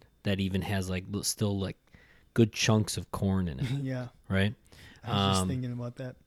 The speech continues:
Speaker 1: a nice kinda, kinda not burnt edge, but a crisp edge to it. And then the rest of it's just super moist. Um, I just think there's so much that can go into a cornbread.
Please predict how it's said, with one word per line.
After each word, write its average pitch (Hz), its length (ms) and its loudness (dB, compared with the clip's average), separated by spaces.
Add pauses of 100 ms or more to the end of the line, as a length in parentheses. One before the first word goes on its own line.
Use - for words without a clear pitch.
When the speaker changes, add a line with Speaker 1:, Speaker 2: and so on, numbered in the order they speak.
(320)
Speaker 1:
a 110 80 -2
nice 107 340 6 (200)
kinda, 98 300 2 (580)
kinda 92 240 0 (880)
not 147 240 0 (160)
burnt 120 420 6
edge, 135 460 2
but 101 80 2
a 85 40 0
crisp - 540 2
edge 117 540 -2 (460)
to 127 200 8
it. - 240 0 (460)
And 202 160 4
then 98 240 4
the 92 80 0
rest 98 280 0
of 92 80 -4
it's 90 100 -6
just - 200 -6
super 95 260 -4
moist. 92 540 -2 (680)
Um, 92 560 0 (360)
I 104 100 -4
just 143 220 0
think 123 440 0 (680)
there's 104 160 0
so - 340 8
much 123 220 4
that 107 180 0
can 104 160 -2
go 104 220 2
into 113 340 2
a 107 60 2
cornbread. 120 560 0